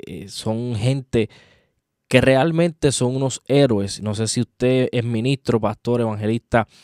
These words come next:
eh, va a entender muchísimas cosas sobre esto. Y espero, ¿verdad?, que, que esté de acuerdo conmigo. Y le voy a explicar. Mire, la generación de hoy en día, eh, necesita, eh,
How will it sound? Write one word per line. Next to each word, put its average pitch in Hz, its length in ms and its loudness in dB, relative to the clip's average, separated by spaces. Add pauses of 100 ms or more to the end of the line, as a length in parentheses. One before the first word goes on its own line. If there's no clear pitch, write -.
(840)
eh, 110 460 4
va 110 140 0
a 123 40 2
entender 131 580 2 (160)
muchísimas 113 720 2
cosas 123 380 2
sobre 113 320 6
esto. - 380 -2 (520)
Y 110 300 0
espero, 120 260 2
¿verdad?, 123 280 4
que, 113 320 2
que - 100 -2
esté 104 220 0
de 113 80 6
acuerdo 117 360 4
conmigo. 104 460 0
Y 101 60 2
le 110 80 4
voy 120 100 6
a 123 40 6
explicar. 110 440 0 (180)
Mire, 131 360 2
la 120 140 4
generación 127 680 0
de 151 80 4
hoy 147 120 2
en 147 140 -2
día, 135 380 2 (100)
eh, 107 320 -2
necesita, 110 1040 0 (1000)
eh, 101 720 -2